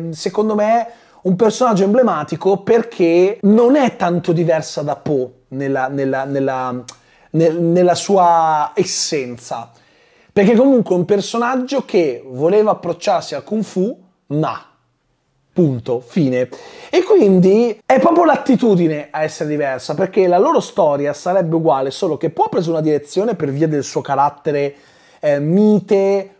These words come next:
puro, la Camaleonte ha preso una direzione completamente opposta perché è un essere livoroso, cattivo e se all'inizio mi sembrava un villain blando, mano a mano che il film proseguiva mi veniva da dire: "Ma certo che questa è veramente una stronza".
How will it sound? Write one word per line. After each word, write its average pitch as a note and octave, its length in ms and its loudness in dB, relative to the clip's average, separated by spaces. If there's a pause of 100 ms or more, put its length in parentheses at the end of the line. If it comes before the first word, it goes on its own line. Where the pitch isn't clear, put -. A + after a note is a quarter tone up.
(120)
puro, F3 720 4 (180)
la E3 160 0
Camaleonte F#3 640 0
ha E3+ 60 -4
preso E3 180 -8
una D#3 80 -8
direzione D#3 400 -6
completamente D#3 440 -8
opposta A#2+ 360 -10
perché C#3 400 -10 (300)
è C#3+ 80 -6
un E3 160 -4
essere D#3+ 560 -4 (240)
livoroso, E3+ 880 4
cattivo F#3 680 -4
e G3 460 2 (500)
se - 320 -2
all'inizio C4 720 0
mi F#3 100 -4
sembrava A3 440 0
un F#3 160 -2
villain G#3 380 -2
blando, D3 680 -4
mano F#3 320 -2
a F#3 40 0
mano G3 320 -2
che E3 100 -10
il D3+ 60 -8
film G3+ 140 -6
proseguiva F#3 540 -2
mi F3+ 100 -4
veniva D#3 300 -4
da D3 100 -2
dire: D3 220 -4
"Ma B2 80 -8
certo A#3 260 -14
che B2+ 80 -12
questa F3+ 260 -12
è D#3 60 -8
veramente A2+ 560 -10
una D3+ 100 -8
stronza". - 600 -14